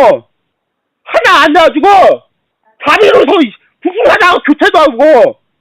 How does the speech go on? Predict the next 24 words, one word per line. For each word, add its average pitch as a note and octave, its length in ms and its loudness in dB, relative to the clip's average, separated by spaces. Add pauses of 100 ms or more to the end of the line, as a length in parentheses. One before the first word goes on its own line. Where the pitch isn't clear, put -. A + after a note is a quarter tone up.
(480)
별 G#4 140 0 (220)
지랄 F4+ 240 0
다 D4+ 100 -4
했는데 D#4 720 0 (1120)
못 D#4+ 220 -2
고치잖아요, F#4 600 0
지금. C#4 260 -4
못 C4 180 -4
고치고 F#4+ 360 0 (680)
같은 - 380 -4
크랙이 G4+ 340 -2
지금 G4 180 -2 (140)
사 - 100 -2
년째 B4 280 -2
발생하잖아요, D4+ 760 -2
지금. A3+ 800 0 (880)
그럼 A4+ 280 0
뭔가 E4 260 0
대책이 G4+ 460 -2
있든지 D#4 720 0 (600)
차량 - 280 0
자체를 F#4 360 -2
교체를 G4 500 0
해주든지 D4 720 -2